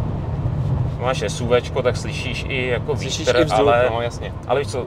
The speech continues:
Speaker 1: není to, že by to byl úplnej rámus, ale slyšíš prostě, že jde okolo tebe, no. Ono to má i dobrou aerodynamiku.
Speaker 2: Hmm. Ten volant je
Speaker 1: Musím
Speaker 2: moc
Speaker 1: dát
Speaker 2: hezký,
Speaker 1: pryč.
Speaker 2: jak je dvojitej barevně,
Speaker 1: Hmm.
Speaker 2: jak je rozdělený.
Speaker 1: To je jako těch nejvyšších prémií, no.
Speaker 2: Hmm. Všechno, co tady je,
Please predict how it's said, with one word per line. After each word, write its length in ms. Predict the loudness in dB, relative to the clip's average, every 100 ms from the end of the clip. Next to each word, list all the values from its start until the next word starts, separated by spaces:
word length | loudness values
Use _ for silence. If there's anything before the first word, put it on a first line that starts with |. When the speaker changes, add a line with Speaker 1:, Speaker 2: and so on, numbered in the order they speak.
| -4
Speaker 1:
není 280 | -2 -2 -2
to, 100 | -4
že 120 | -6
by 80 | -6
to 160 | -6
byl 320 | -2 0 0 -2
úplnej 280 | -4 -2 2
rámus, 340 | 2 0 -4
ale 80 | -6
slyšíš 360 | -6 -8 -8 -8
prostě, 360 | -8 -6 -4
že 100 | -2
jde 60 | -2
okolo 280 | -2 -4 -4
tebe, 280 | -4 -4
no. 200 | -4 -6 -6
Ono 180 | -6 -6
to 120 | -4
má 140 | -2
i 60 | -2
dobrou 380 | -2 -2 -2 -2
aerodynamiku. 680 | -2 -2 -2 -4 -6 -10 -12 -12 -10
Speaker 2:
Hmm. 280 | -8 -8 -10 -10 -12 -12 -8
Ten 140 | -8 -4
volant 300 | -4 -4 -4
je 60 |
Speaker 1:
Musím 80 | -4
Speaker 2:
moc 80 | -4
Speaker 1:
dát 60 |
Speaker 2:
hezký, 160 | -6 -6
Speaker 1:
pryč. 140 | -8 -8 -8
Speaker 2:
jak 160 | -6 -4
je 60 |
dvojitej 640 | -2 -2 -4 -4 -4 -4 -8 -6
barevně, 440 | -4 -4 -6 -10 -10 -14 -14 -12 -10
Speaker 1:
Hmm. 140 | -8
Speaker 2:
jak 140 | -8 -6
je 60 |
rozdělený. 420 | -6 -4 -6 -6 -10 -10 -10 -10 -12 -6
Speaker 1:
To 60 |
je 20 | -6
jako 120 | -4
těch 120 | -6
nejvyšších 380 | -6 -6 -8 -6
prémií, 460 | -4 -4 -4 -4
no. 60 | -4
Speaker 2:
Hmm. 260 | -4 -8 -10 -12 -12 -12 -12 -12 -12 -12 -14 -14 -12 -12 -10 -10 -10 -12 -12 -12 -12 -12 -12 -12 -10 -10 -10 -12 -10 -10 -12 -12
Všechno, 280 | -8 -4 -2
co 140 | -2
tady 240 | 0 0 2
je, 300 | 0 0